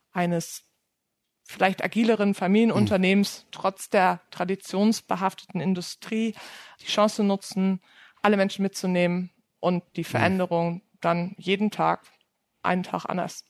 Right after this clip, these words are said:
Speaker 1: anzugehen.
Speaker 2: Wie geht das denn praktisch mit an Bord nehmen? Sagen wir, wir müssen hier, ähm, traditioneller Stahlhersteller, wir müssen agil, leer werden und ich nehme euch jetzt mal alle mit an Bord. Das, damit ist ja nicht getan.
Speaker 1: Genau, also das Erste ist natürlich, dieses Bewusstsein zu schaffen.
Speaker 2: Mhm.
Speaker 1: Erstmal zu sagen, wir haben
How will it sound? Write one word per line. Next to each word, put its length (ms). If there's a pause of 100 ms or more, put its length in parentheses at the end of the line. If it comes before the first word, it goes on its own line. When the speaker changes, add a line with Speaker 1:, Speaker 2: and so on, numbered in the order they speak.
(480)
Speaker 1:
anzugehen. 480
Speaker 2:
Wie 80
geht 180
das 100
denn 120
praktisch 400
mit 180
an 140
Bord 260
nehmen? 320
Sagen 240
wir, 80
wir 80
müssen 200
hier, 300
ähm, 400
traditioneller 580
Stahlhersteller, 800
wir 80
müssen 240
agil, 600 (440)
leer 340
werden 500 (100)
und 320
ich 140
nehme 140
euch 60
jetzt 140
mal 80
alle 120
mit 120
an 140
Bord. 300
Das, 160
damit 200
ist 120
ja 80
nicht 120
getan. 360 (560)
Speaker 1:
Genau, 160
also 180
das 160
Erste 320
ist 100
natürlich, 280
dieses 180
Bewusstsein 400
zu 100
schaffen. 260
Speaker 2:
Mhm. 60
Speaker 1:
Erstmal 280
zu 80
sagen, 260
wir 180
haben 320